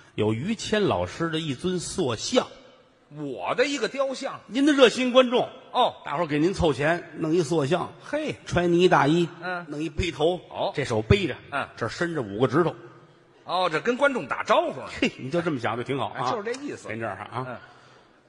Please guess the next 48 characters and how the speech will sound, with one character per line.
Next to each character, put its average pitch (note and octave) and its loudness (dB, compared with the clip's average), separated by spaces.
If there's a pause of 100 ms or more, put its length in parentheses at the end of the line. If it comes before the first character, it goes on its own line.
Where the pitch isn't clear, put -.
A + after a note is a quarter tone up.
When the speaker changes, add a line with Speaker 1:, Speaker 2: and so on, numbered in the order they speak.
(320)
Speaker 2:
嗯。 C#3 -8
Speaker 1:
啊， C#3 -4
你 C#3 -8
看 C#3 -6
于 D3 -2
老 B2 4
师 A2 -4
说 C#3+ 0
是 C3+ 0
给 C3+ 2
五 C3 -2
百。 G#2+ 2 (260)
Speaker 2:
啊， D#3+ -4 (1200)
我 F3 6
是 F#4 8
说 A3+ 8
的 G3 6
五 F3 0
百 A#2+ 0
吗？ C3+ -2
这 D3 -2
个。 B2+ -2
Speaker 1:
你 G2+ -8
就 C#3 -2
拿 D#3+ 4
你 D#3+ 0
这 D3+ 0
说 E3+ 2
吧， C3+ -2 (340)
给 D3 0
五 E3 2
百。 A#2 2
Speaker 2:
哦。 - -12 (360)
哦， C#3 -12
说 D#3+ -8
的。 - -14
Speaker 1:
我 B2+ -2
说 B2+ 2
：“咱 C#3+ 0
听 D3+ -2
于 C#3+ 2
老 A2+ 4
师 A2+ 0
的 A2 2
行 G2+ -2
不 F#2+ -4
行？” F2+ -6 (220)
Speaker 2:
嚯。 E3 -8